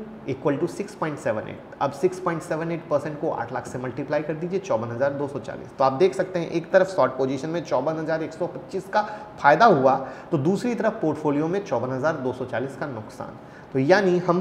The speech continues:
पोर्टफोलियो में नुकसान को निफ्टी में फायदे ने बराबर कर दिया, हम न्यूट्रल रहे, हमें नुकसान नहीं हुआ हेजिंग के कारण। अब यहाँ पे आपका सवाल हो सकता है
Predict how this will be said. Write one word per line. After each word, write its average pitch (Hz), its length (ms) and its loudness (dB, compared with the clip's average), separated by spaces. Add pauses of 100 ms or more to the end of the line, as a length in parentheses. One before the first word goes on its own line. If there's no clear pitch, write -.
(120)
पोर्टफोलियो 180 440 4
में 165 120 2
नुकसान 165 480 0
को 165 140 0
निफ्टी 135 360 0
में 170 140 0
फायदे 117 380 2
ने 147 120 0 (140)
बराबर 185 360 10
कर 127 160 6
दिया, 127 220 2
हम 170 260 -2
न्यूट्रल 135 520 2
रहे, 151 280 2 (280)
हमें 151 180 0
नुकसान 131 440 0
नहीं 170 260 2
हुआ 135 220 4
हेजिंग 117 340 -4
के 110 100 -6
कारण। - 360 -12 (160)
अब - 240 10
यहाँ 202 240 8
पे 262 80 12
आपका 240 240 8
सवाल 170 280 8
हो 123 100 4
सकता 120 320 -2
है - 100 -8